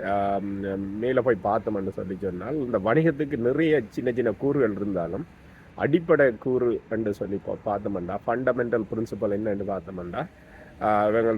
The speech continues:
சொல்லுவினம், ஆ, இந்த வணிகத்துல உச்ச நிலையில இருக்கிறார்கள், ஆ, பிள்ளைகளை தாளாட்டுற, அதாவது நாங்கள் யூதர்களை பார்த்திருப்போம், அதே "buy low, sell high" என்று தான் பிள்ளைகளே தாளாட்டுவினோம். நான் முந்தைய காணொளியிலேயும் சொல்லியிருக்கிறோம்.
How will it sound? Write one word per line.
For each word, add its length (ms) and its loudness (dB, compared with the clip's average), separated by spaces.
சொல்லுவினம், 800 0
ஆ, 280 -6
இந்த 140 -6
வணிகத்துல 540 0
உச்ச 200 -2
நிலையில 300 0
இருக்கிறார்கள், 800 -2
ஆ, 260 -2
பிள்ளைகளை 400 0
தாளாட்டுற, 540 -2
அதாவது 300 -4
நாங்கள் 300 -6
யூதர்களை 440 2
பார்த்திருப்போம், 460 -4
அதே 180 2
"buy 240 6
low, 200 8
sell 180 4
high" 240 2
என்று 200 0
தான் 340 0
பிள்ளைகளே 380 2
தாளாட்டுவினோம். 640 0
நான் 160 -6
முந்தைய 320 0
காணொளியிலேயும் 680 0
சொல்லியிருக்கிறோம். 520 -4